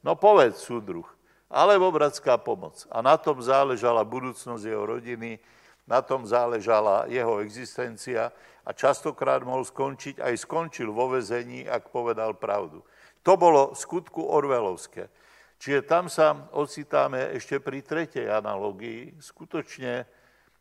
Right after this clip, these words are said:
orwellovskej ana-, analógii, lebo len v tom svete sa mier,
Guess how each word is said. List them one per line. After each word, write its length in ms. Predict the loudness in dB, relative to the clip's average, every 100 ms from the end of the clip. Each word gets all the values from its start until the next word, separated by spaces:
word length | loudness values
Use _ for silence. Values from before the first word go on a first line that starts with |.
| _
orwellovskej 720 | 2 4 6 4 2 -6 -6 -4
ana-, 400 | -2 -4 -6 -4
analógii, 640 | -2 0 -2 -4 -8 -10
lebo 320 | -6 0 4
len 240 | 4 4 0
v 100 | 4
tom 300 | 4 4 -2
svete 640 | -4 -4 -4 -6 -6 -8 _ _
sa 240 | -2 2 2
mier, 480 | 4 6 6 4